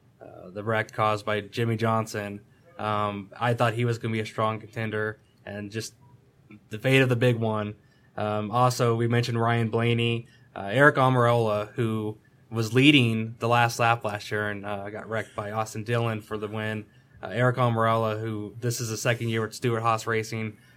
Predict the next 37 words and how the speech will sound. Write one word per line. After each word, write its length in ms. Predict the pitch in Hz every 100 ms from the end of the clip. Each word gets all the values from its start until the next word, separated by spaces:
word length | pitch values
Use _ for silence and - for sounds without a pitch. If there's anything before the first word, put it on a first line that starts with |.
| - -
uh, 140 | 95
he 160 | 113 143
was 180 | 147 123
looking 220 | 113 123
great, 420 | 110 110 110 - _ _ _ _ _ -
and 540 | 107 104 104 101 101 _ _ _ -
the 200 | 110 117
wreck, 240 | 131 131
he 200 | - 139
was, 220 | 139 127
I 80 | 123
think 160 | 127 147
he 60 |
was 100 | 143
involved 260 | 127 123 117
in 80 | 113
the 60 |
first 320 | 107 123 113 -
big 160 | 107
one, 320 | 101 101 95 107 _ _ _ -
and 380 | 110 107 104 101
he, 240 | 147 165
he 140 | 139 160
made 180 | 170
a 40 | 127
comment, 540 | 147 160 147 117 104
uh, 500 | 113 113 107 104 101 - -
after 380 | 123 127 127 123
he, 100 | 117
he 120 | 117
was 160 | 120 117
out 120 | 117
of 100 | 110
the 100 | 110
care 300 | - 131 131
center, 420 | 127 113 110 107 _ _ _
uh, 240 | 107 110